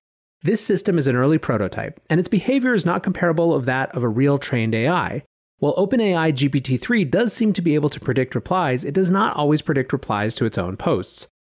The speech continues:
nor do its predicted replies tend to be relevant or even grammatically correct.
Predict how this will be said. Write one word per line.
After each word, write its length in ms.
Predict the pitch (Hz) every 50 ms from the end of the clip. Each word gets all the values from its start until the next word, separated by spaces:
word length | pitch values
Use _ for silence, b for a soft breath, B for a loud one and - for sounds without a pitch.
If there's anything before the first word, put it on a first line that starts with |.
| _ -
nor 240 | 135 156 233 269 262
do 260 | 190 151 165 170 160
its 140 | 160 156 -
predicted 420 | - - 147 151 143 143 165 143
replies 460 | 143 127 - - 117 113 117 117 117
tend 180 | - 139 127 127
to 60 | 123
be 100 | 123 120
relevant 460 | 113 160 190 196 170 123 117 113 - -
or 300 | - 226 233 202 160 -
even 360 | - 196 214 196 196 160 139
grammatically 500 | 123 131 117 117 113 117 113 - 117 107
correct. 520 | - - 117 139 156 117 - - - -